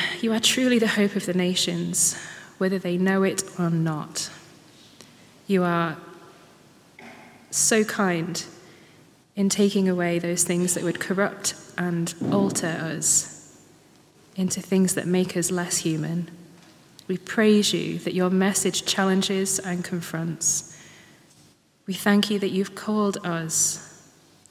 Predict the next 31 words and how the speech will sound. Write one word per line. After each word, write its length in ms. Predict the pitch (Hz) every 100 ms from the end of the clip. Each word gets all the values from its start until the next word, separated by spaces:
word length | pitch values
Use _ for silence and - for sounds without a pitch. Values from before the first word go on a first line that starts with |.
| _
you've 160 | - 196
enabled 400 | 190 196 190 185
us 800 | - 190 175 175 - - - - - - - -
to 100 | 208
count 320 | - 220 220
the 60 | 190
cost. 680 | - 175 165 - - - - - - - _ _ 208
Lord, 380 | 214 196 190 190 - - - - -
help 340 | - 220 240
us 160 | 240 226
tonight 480 | - 196 170 160 -
to 120 | -
see 400 | 185 - 220 214
with 160 | 185 175
fresh 320 | - 175 -
eyes 320 | 170 170 170
and 120 | 175
fresh 240 | 165 170 165
hearts 680 | 160 160 - - - - - - - - - - - _ _
where 160 | - 196
perhaps 480 | 196 220 254 - -
you 100 | 208
might 300 | 202 202 202
be 260 | 196 190 190 - - - - - -
putting 300 | - 226 226
that 180 | 208 160
deeper 460 | - 190 190 156 160 - - - - - - - - - - - -
and 120 | 190 185
asking 400 | 180 - 190 180
us 240 | 175 -
to, 420 | - 180 175 175